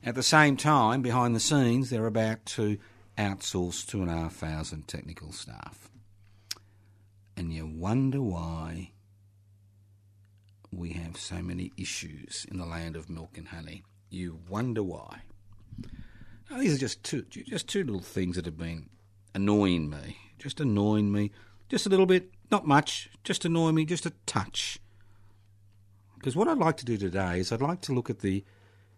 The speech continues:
question of, uh, development.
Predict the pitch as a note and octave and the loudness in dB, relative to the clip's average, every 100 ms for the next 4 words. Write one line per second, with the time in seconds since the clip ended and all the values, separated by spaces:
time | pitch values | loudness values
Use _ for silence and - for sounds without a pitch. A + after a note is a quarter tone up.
0 | - _ - _ - _ _ - - C#3 | -20 _ -20 _ -20 _ _ -12 4 4
1 | - - A2+ G#2 F#2 F#2 F2 D#2+ - - | 6 4 4 6 4 4 2 -4 -12 -20
2 | - - - _ _ _ _ _ - - | -20 -20 -20 _ _ _ _ _ -20 -20
3 | - _ _ _ _ _ _ _ _ _ | -20 _ _ _ _ _ _ _ _ _
4 | _ _ _ - - F#2+ G2 F#2 F2+ - | _ _ _ -18 -10 -2 2 2 0 -6
5 | - | -10